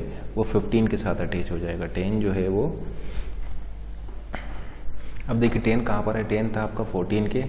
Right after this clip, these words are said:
left में, तो फ़ोर्टीन के लेफ्ट में आपका टेन आ जाएगा, ठीक है ना। अब ये जो आरएल problem थी ये आपका convert हो चुकी है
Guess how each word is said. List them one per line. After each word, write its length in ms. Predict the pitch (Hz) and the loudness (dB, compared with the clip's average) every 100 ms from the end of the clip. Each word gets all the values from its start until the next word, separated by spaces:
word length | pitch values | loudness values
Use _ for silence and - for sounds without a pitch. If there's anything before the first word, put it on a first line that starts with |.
| - | -2
left 340 | 87 92 92 - | 0 0 0 -2
में, 260 | 85 80 | -2 -2
तो 100 | 76 85 | -4 -4
फ़ोर्टीन 380 | - 90 87 101 | -4 -2 0 0
के 100 | 101 | 0
लेफ्ट 320 | 92 95 - | 2 2 0
में 120 | 101 101 | 0 0
आपका 240 | 98 - - - | -2 -4 -4 0
टेन 220 | 92 80 | 0 0
आ 60 | 78 | -2
जाएगा, 380 | 76 80 - - - - - - - - - - - | -2 -2 -2 -6 -8 -10 -8 -8 -8 -8 -6 -2 -2
ठीक 140 | 131 | 0
है 60 | 113 | 0
ना। 120 | 101 95 - - - | -2 -4 -4 -4 -4
अब 120 | 104 110 | -2 0
ये 80 | |
जो 100 | 113 95 | 0 0
आरएल 280 | 95 95 107 | 0 2 2
problem 400 | 117 107 113 120 117 | 2 0 0 0 2
थी 220 | - 113 123 - | 2 0 -2 -4
ये 140 | 104 104 | -2 0
आपका 240 | 98 104 | 0 -2
convert 380 | 95 95 101 104 | -2 0 0 0
हो 100 | 98 | 0
चुकी 320 | 92 98 98 98 | 0 0 2 2
है 160 | 107 | 2